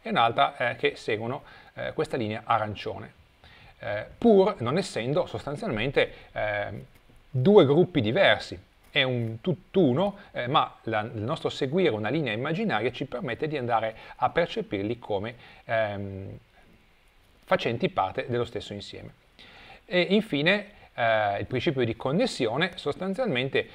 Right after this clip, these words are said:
suggerisce al nostro sistema percettivo di considerare come facenti parte dello stesso gruppo, eh, gli elementi che sono tra di loro connessi e invece,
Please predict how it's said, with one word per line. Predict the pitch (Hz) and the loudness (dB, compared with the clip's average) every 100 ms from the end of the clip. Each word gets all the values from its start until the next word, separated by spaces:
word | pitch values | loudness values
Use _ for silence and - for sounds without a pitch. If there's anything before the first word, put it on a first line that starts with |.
| - | -16
suggerisce | - 127 120 151 165 117 92 - - - - | -4 0 2 4 2 0 -4 -10 -16 -20 -6
al | 107 104 | -4 -2
nostro | 131 - 120 | -2 -4 -6
sistema | 117 - 160 | -6 -2 -2
percettivo | 117 143 - 113 160 185 147 | 0 -2 -2 -4 -2 0 0
di | 123 | -4
considerare | 147 131 151 147 156 127 | -6 -6 -2 -2 0 0
come | - 120 104 | -2 -6 -6
facenti | 120 135 113 123 | -8 -8 -8 -2
parte | 156 131 110 | 0 0 0
dello | 101 | -6
stesso | 107 - 135 254 | -6 -6 -6 -4
gruppo, | 190 110 - - - - - | -2 -4 -2 -4 -4 -16 -16
eh, | - 135 | -6 2
gli | 185 | 4
elementi | 233 131 107 165 | 6 4 0 -2
che | 151 | -2
sono | - 117 | -4 -6
tra | - 170 | 2 4
di | 170 | 6
loro | 104 104 | 4 0
connessi | 110 98 85 85 - | -4 -8 -8 -12 -6
e | - | 0
invece, | 127 127 110 | 2 0 -2